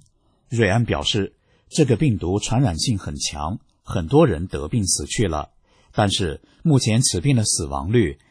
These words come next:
相对其他可怕的疾病来说还是很低，这对我们应该是一个警告。他还说，下波的大瘟疫或更加严重，威胁将继续存在。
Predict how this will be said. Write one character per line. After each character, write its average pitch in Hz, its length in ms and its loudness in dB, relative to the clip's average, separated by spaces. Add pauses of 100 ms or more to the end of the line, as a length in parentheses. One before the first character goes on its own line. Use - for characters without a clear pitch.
相 117 280 0
对 107 160 2
其 98 220 -4
他 139 200 -2
可 - 240 -6
怕 139 240 -2
的 92 100 -4
疾 82 200 -8
病 110 180 -2
来 76 180 -6
说 90 440 -4
还 - 260 -10
是 - 160 0
很 85 240 -6
低， 107 300 -2 (500)
这 110 220 0
对 139 160 8
我 85 160 2
们 82 180 -4
应 120 160 2
该 117 180 2
是 107 160 -2
一 78 140 -6
个 101 140 2
警 65 260 -6
告。 82 320 -4 (500)
他 101 200 -4
还 71 160 -6
说， 85 400 -4 (280)
下 - 300 -2
波 110 180 2
的 101 120 0
大 104 180 0
瘟 92 180 -2
疫 98 320 -2
或 85 300 -2
更 110 220 0
加 92 240 -4
严 71 200 -8
重， 92 280 -4 (360)
威 143 200 4
胁 76 300 -4
将 98 260 -2
继 98 220 -2
续 82 200 -6
存 69 240 -12
在。 76 300 -6